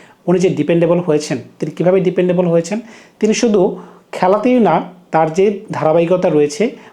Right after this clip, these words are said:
মাঠে, মাঠের বাইরে, তার আচার ব্যবহার সব কিছুই কিন্তু আমাদের অনুকরণীয়। একজন সাধারণ মানুষ হিসেবেও কিন্তু আপনি তার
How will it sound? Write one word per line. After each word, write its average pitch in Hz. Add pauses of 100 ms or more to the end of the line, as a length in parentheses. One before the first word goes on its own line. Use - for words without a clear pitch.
(100)
মাঠে, 160 (100)
মাঠের 156 (100)
বাইরে, 151
তার 151
আচার 147
ব্যবহার 139
সব 147
কিছুই 165
কিন্তু 160
আমাদের 143 (340)
অনুকরণীয়। 160 (280)
একজন 190
সাধারণ 196
মানুষ 190
হিসেবেও 220
কিন্তু 185 (100)
আপনি 160
তার 165